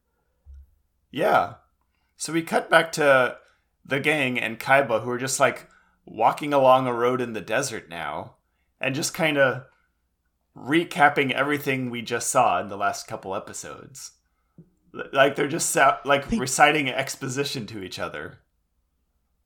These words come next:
Speaker 2: They really do, and they even did, like, a last time on Yu-Gi-Oh! before the, the intro, and then they just, like, hang out for a while and talk about how crazy it was that the stuff in the last episode happened.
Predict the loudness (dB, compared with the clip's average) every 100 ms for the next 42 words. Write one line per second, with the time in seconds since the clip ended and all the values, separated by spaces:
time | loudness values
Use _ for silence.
0 | _ -4 -2 -2 -4 -4 -4 0 0 0
1 | 0 0 0 2 0 2 0 2 -2 0
2 | -4 -2 0 0 0 -2 0 2 2 4
3 | 4 4 4 4 2 -2 -2 -4 0 2
4 | 2 2 2 2 0 -2 -6 -4 -2 -2
5 | 2 2 4 2 -2 -4 0 2 4 2
6 | 2 2 2 2 0 -6 -18 _ -2 2
7 | 4 4 4 2 2 4 6 4 2 0
8 | -4 -2 0 2 0 2 2 4 6 6
9 | 6 4 2 2 0 -2 -4 2 4 4
10 | 4 4 4 4 4 4 0 0 0 0
11 | -2 -6